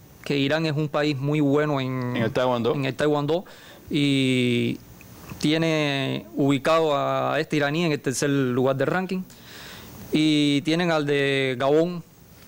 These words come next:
Speaker 2: Que ha sido también el contrario de,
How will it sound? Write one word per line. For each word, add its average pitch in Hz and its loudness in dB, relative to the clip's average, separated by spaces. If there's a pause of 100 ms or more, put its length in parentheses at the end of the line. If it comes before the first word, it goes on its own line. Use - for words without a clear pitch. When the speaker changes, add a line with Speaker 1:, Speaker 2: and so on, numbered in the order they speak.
(1000)
Speaker 2:
Que 123 2
ha 107 0
sido 127 2
también 127 0
el 131 -2
contrario 131 2
de, 113 -2